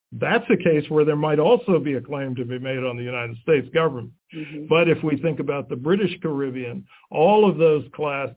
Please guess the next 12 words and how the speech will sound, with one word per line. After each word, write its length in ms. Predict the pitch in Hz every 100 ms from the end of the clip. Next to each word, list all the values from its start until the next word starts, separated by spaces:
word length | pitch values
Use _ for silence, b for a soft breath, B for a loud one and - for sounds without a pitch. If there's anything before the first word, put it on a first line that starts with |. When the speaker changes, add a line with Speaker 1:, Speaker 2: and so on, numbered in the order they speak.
| -
Speaker 1:
all 220 | 156 196
of 80 | 156
those 220 | 151 127 -
countries 460 | 143 120 131 131 123
that 220 | 127 127 -
now 420 | 139 135 143 135 -
constitute 640 | 147 123 131 120 139 135
independent 500 | 139 135 131 139 131
nations 380 | 127 127 127 117
like 180 | 123 120
Jamaica, 640 | 123 117 135 135 135 127 123 B B
Antigua, 680 | 123 123 123 143 139 135 127